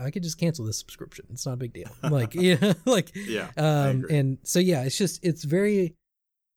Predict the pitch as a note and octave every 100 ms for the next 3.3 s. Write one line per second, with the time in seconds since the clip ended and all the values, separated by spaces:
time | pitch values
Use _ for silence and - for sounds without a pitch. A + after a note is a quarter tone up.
0 | _ - C#3+ - - D3 - D3+ C3 D3+
1 | E3 D#3 - C3 B2+ - - - _ _
2 | _ C#3+ C3+ D3 D3 E3 D#3 D3 C3 B2+
3 | A2+ -